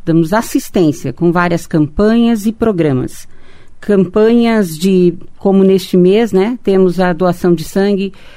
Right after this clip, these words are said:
como projetos que nós temos a Corrida Legal,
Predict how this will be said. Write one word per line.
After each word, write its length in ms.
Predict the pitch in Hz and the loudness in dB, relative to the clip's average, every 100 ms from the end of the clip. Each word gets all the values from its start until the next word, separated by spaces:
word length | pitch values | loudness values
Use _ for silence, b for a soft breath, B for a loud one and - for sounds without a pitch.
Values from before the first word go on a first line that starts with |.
| B B | B B
como 340 | 208 196 196 | 0 2 2
projetos 760 | 208 214 175 196 202 202 190 - | 0 0 2 2 0 -2 -6 -2
que 100 | 185 | 0
nós 180 | 180 | 0
temos 280 | 180 185 170 | 0 0 0
a 80 | 175 | -2
Corrida 340 | 175 170 180 | -2 -2 0
Legal, 600 | 170 156 156 170 180 185 | -2 -2 -2 0 -2 -4